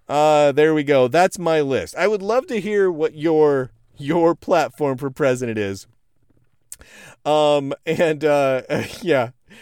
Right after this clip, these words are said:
Yeah, and feel free to tell me if you disagree with any of these, 'cause I'm sure there's plenty here to disagree with. Even among people who would ideologically agree on most things, I'm sure there's plenty of things here for, for people to disagree with.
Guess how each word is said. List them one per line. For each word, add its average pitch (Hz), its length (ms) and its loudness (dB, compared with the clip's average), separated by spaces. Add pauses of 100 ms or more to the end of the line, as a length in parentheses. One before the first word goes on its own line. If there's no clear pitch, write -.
(240)
Yeah, 147 320 2
and 151 220 -2
feel 277 220 -6
free 277 200 -8
to 233 80 -4
tell 214 200 -2
me 180 160 -2
if 139 100 -6
you 147 120 -6
disagree 135 520 -4
with 123 160 -4
any 117 200 -2
of 104 100 -6
these, 92 260 -10
'cause 135 240 -6
I'm 151 220 -4
sure 156 580 -2
there's 120 240 -6
plenty 165 520 -6
here 147 160 -4
to 127 80 -4
disagree 110 400 -8
with. 95 180 -8
Even 247 380 -6
among 156 560 -4 (500)
people 147 460 -6
who 139 260 -6
would 131 220 -2
ideologically 139 880 -4
agree 117 260 -6
on 110 140 -4
most 98 260 -8
things, 85 220 -12
I'm 98 100 -10
sure 113 180 -8
there's 98 140 -8
plenty 101 340 -10
of 92 80 -10
things 85 280 -12
here 76 180 -14
for, 76 420 -12
for 82 140 -14
people 76 300 -20
to 73 80 -20
disagree 71 460 -20
with. 69 260 -20